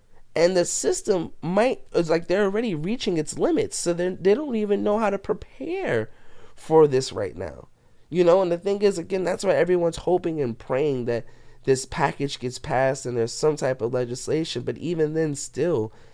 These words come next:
again, we have to hope that, um, fucking landlords actually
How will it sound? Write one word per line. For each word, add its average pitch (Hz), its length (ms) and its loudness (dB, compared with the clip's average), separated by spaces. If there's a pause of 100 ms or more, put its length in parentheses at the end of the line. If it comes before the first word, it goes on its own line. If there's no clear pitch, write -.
(360)
again, 131 680 -2
we 143 180 -2
have 143 220 0
to - 100 -4
hope - 400 -2
that, 127 360 2 (520)
um, 120 540 0
fucking 156 480 2
landlords 139 760 4 (760)
actually 147 680 -2